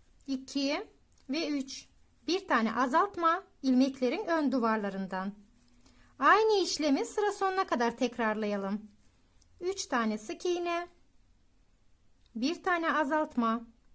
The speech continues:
ilmeklerin ön duvarlarından. Tekrar üç sık iğne, azaltma,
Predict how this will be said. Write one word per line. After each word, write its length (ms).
ilmeklerin 720
ön 240
duvarlarından. 800
Tekrar 520
üç 180
sık 280
iğne, 440
azaltma, 920